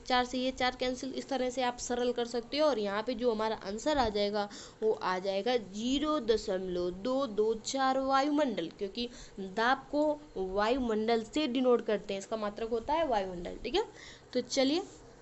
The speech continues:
एटीएम भी लिख सकते हैं, ये है हमारा सवाल। तो आपको सवाल बता दिया गया है, अब गुणा भाग आपको करना है, क्योंकि अगर हम यहाँ पे गुणा भाग करवाते हैं तो time ज़्यादा हो जाता है,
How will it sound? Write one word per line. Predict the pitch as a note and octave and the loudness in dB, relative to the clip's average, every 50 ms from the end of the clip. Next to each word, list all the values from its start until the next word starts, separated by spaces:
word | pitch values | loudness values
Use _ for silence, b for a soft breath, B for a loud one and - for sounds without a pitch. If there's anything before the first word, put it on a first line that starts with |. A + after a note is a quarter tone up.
| - - - - - - | -20 -20 -20 -10 -2 0
एटीएम | A3 A#3 A3 A3+ C4+ C#4 C4+ | 0 0 2 2 2 2 2
भी | C4+ | 2
लिख | C4 C#4 - | 2 0 0
सकते | - C#4+ C4+ - - D4 | -2 -4 -4 -2 -2 -2
हैं, | D#4 E4+ - - - - - - - - - - - - - - - - - - - B3+ | -2 -2 -6 -12 -18 -20 -20 -20 -20 -20 -20 -20 -20 -20 -20 -20 -20 -20 -20 -12 -8 -6
ये | A#3+ A3+ C4 C#4+ D4+ | -2 0 2 4 4
है | D#4+ D4+ C4 B3 C4 C4+ | 4 4 2 2 0 0
हमारा | B3+ A#3 A3 G#3 G3+ G#3+ | 0 0 0 -2 -2 -4
सवाल। | G#3 A#3 G#3+ F#3 E3 - - - | -4 -4 -6 -6 -6 -6 -8 -6
तो | - | -6
आपको | G#3 G#3 G#3 A#3+ | -4 -4 -2 -2
सवाल | A#3 A#3+ A3 G3+ G3 F3 | -4 -2 -2 -2 -2 -4
बता | - E3+ - F#3+ G#3+ | -4 0 2 2 2
दिया | A3 A3+ A3+ C4 B3+ | 2 2 2 2 2
गया | A#3+ C4 C#4 C4+ | 2 2 4 4
है, | C4 C4+ D#4 E4 B B B B B B B | 4 4 4 0 B B B B B B B
अब | A3 G#3 G3+ | -6 -6 -4
गुणा | G3+ A#3 C4 C#4+ C#4+ | -2 0 0 2 2
भाग | B3 A#3+ A3+ A#3+ B3+ B3 - - - | 0 -2 -2 -4 -4 -6 -8 -8 -6
आपको | F#3+ F#3+ G3 - - - - - C4 C#4 | -6 -6 -6 -8 -14 -20 -8 -2 -2 0
करना | C4+ - A3+ G3+ F#3+ G3 G3 F#3+ | 0 2 0 0 0 -2 -4 -6
है, | F#3+ F#3 | -6 -6
क्योंकि | F#3+ G3+ G3+ G#3+ B3 | -6 -4 -2 0 2
अगर | A#3+ C4 C#4 C#4+ | 2 4 4 2
हम | C#4+ C#4+ | 2 2
यहाँ | D4 C#4+ C4+ | 2 0 0
पे | C4+ C#4 | 0 -2
गुणा | A#3 B3 B3+ B3+ B3 | 0 2 2 2 2
भाग | A#3+ A#3+ A#3 A#3 | 2 0 0 0
करवाते | - A#3 A3 A3+ A3 G#3+ A3 C4 | -2 -2 -2 0 -2 -2 0 0
हैं | D4 C#4+ | -2 -2
तो | D4 - - | -4 -4 -4
time | G#3+ G#3 A3 A3+ | -2 -2 0 0
ज़्यादा | G#3 G3+ F3+ F3 F#3 F#3+ | 0 0 0 0 0 0
हो | F3+ E3+ E3 | 0 0 0
जाता | E3+ D#3+ E3 - - E3+ | 0 -2 -4 -6 -8 -8
है, | E3+ F3 F3+ | -8 -8 -10